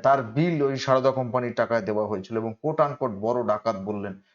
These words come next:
উনি এখন আর ছবি আঁকেন না কেন, সে প্রশ্ন তুললেন। বললেন, "ছবি তো আগে কিনতেন সুদীপ্ত সেন আর ওই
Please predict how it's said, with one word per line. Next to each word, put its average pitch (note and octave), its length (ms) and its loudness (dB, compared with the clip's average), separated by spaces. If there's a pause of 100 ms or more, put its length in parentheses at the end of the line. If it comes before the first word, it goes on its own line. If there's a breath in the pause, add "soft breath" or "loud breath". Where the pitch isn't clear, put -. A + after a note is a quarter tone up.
উনি D3 140 0
এখন D3 240 2
আর C#3+ 60 2
ছবি D3 320 -2
আঁকেন D3 260 0
না D3 140 0
কেন, B2 240 -2
সে B2+ 160 -4
প্রশ্ন A#2+ 400 -6
তুললেন। A2+ 380 -4
বললেন, A#2 280 -4
"ছবি C3+ 240 -4
তো C#3 120 2
আগে B2+ 180 0
কিনতেন B2+ 360 -6 (380 soft breath)
সুদীপ্ত C#3 400 -4
সেন D#3+ 320 0
আর B2 260 4
ওই A2 380 -2